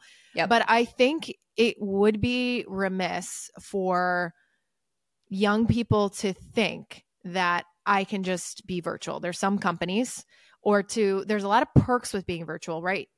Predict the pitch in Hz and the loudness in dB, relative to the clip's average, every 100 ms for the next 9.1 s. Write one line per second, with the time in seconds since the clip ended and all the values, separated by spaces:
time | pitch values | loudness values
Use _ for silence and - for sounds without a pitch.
0 | _ - 180 180 170 196 240 254 262 277 | _ -14 -10 -8 -4 0 2 2 2 2
1 | 247 214 190 180 175 175 190 - - _ | 0 -2 -2 -2 -2 -2 -4 -8 -20 _
2 | - 233 208 175 202 214 240 254 247 233 | 0 2 2 4 6 6 6 4 4 2
3 | 180 170 - 196 196 214 226 240 214 208 | 4 0 -2 -2 -2 -2 -2 -2 -2 -2
4 | 208 202 - _ _ 208 196 196 202 214 | -4 -8 -14 _ _ -8 -6 -2 2 2
5 | 220 233 240 277 247 233 196 196 180 180 | 2 0 2 4 4 2 -2 -2 0 -2
6 | - 190 180 208 220 226 240 220 208 240 | -4 -8 -6 -4 -2 -2 0 -2 -2 -2
7 | 233 214 196 185 185 175 - 220 220 226 | 0 0 -2 -4 -6 -8 -6 -4 -2 -2
8 | 220 214 196 185 - 214 202 196 196 196 | 0 -4 -6 -10 -6 -4 -2 -2 2 2
9 | 214 | 0